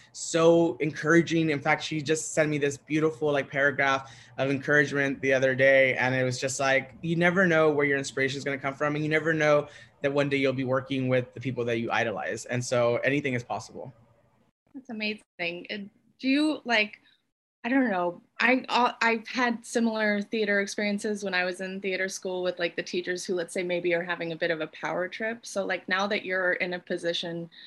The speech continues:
Speaker 2: to possibly influence people looking to do what you do and providing more of a role model, do you find ways to try to pass it on in a more powerful way? Sort of like what you were saying when you,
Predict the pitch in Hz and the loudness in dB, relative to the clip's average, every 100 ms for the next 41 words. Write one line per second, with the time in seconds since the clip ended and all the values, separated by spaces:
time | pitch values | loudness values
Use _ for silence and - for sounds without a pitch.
0 | - - - - 202 180 - _ _ _ | -20 -20 -6 0 2 0 -2 _ _ _
1 | _ 233 214 226 208 196 180 - 196 196 | _ -2 -2 -2 -4 0 0 0 0 -2
2 | - 208 _ 196 190 180 175 - - 208 | -6 -16 _ -6 -4 -4 -6 -10 -8 -4
3 | 185 180 175 175 175 185 175 165 156 170 | -2 -2 0 -2 -2 -6 -4 -6 -8 -8
4 | 170 165 160 - 170 160 160 156 147 160 | -4 -2 -4 -4 -4 -4 -2 -2 -2 -4
5 | 160 175 160 156 160 160 156 160 156 160 | -6 -6 -4 -4 -4 -6 -6 -6 -4 -4
6 | 160 - 165 170 - 196 214 254 247 254 | -4 -4 -6 -8 -6 -4 -2 0 2 2
7 | 220 202 226 - 202 - 190 190 - _ | 2 0 0 -4 -6 0 0 0 -4 _
8 | - 170 180 - 196 185 185 190 196 - | -4 -2 -2 -6 -4 -4 -4 -4 -6 -6
9 | 180 180 180 180 180 170 175 185 185 185 | -6 -4 -4 -6 -6 -6 -6 -6 -4 -4
10 | 180 185 190 - - - - _ _ 226 | -2 -2 -4 -10 -20 -20 -20 _ _ 0
11 | 208 202 190 196 170 190 190 196 190 185 | 2 2 0 0 0 -2 -2 0 0 0
12 | 180 180 185 180 | -6 -4 -4 -4